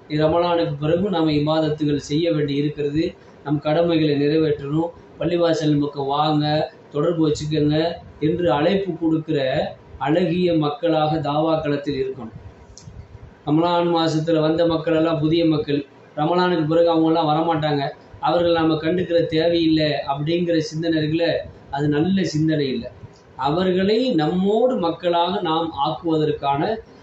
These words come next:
அனைத்து முயற்சிகளையும் செய்ய வேண்டும். மார்க்கத்தை எளிதான முறையில மக்களிடத்துல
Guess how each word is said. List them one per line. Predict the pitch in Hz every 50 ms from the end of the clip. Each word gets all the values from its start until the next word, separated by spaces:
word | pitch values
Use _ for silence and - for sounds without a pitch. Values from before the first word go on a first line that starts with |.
| - - -
அனைத்து | - 135 151 190 220 247 254 247 220 - 240 214
முயற்சிகளையும் | 185 170 170 175 185 175 160 - 185 175 175 170 165 160 147
செய்ய | - 147 151 175 165 170
வேண்டும். | 170 170 180 247 269 254 - - - - - - - -
மார்க்கத்தை | 135 147 165 196 214 196 202 208 196 196 - 180 175 160
எளிதான | 151 151 170 180 190 190 196 202 208 202
முறையில | 190 175 170 170 170 165 165 156
மக்களிடத்துல | 147 147 143 143 - 170 170 165 160 156 151 151 143